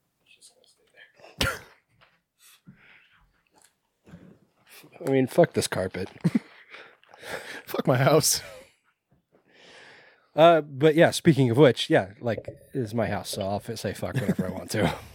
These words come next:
Speaker 1: <laughs> I don't give a fuck who's here. Um, yeah, so that was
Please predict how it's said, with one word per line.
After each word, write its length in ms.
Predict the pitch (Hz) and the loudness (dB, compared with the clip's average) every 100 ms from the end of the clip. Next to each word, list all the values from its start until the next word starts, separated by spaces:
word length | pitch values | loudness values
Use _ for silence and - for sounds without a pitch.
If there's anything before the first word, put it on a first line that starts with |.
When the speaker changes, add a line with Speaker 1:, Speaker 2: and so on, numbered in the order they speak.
| _ _ | _ _
Speaker 1:
<laughs> 460 | _ _ _ _ - | _ _ _ _ -4
I 40 | 110 | -2
don't 120 | 117 | 0
give 120 | 120 | -2
a 60 | 101 | 0
fuck 240 | - 104 | -2 -2
who's 180 | 131 117 | -2 -4
here. 260 | 107 - - - _ _ _ _ - _ _ - - _ 160 | -6 -4 -6 -6 _ _ _ _ -20 _ _ -20 -20 _ 4
Um, 600 | 175 170 170 165 160 - | 8 8 8 4 0 -4
yeah, 340 | 123 151 247 120 | -2 2 4 2
so 220 | - 143 123 | -4 0 2
that 160 | 147 | 2
was 320 | 139 117 - | 2 0 -4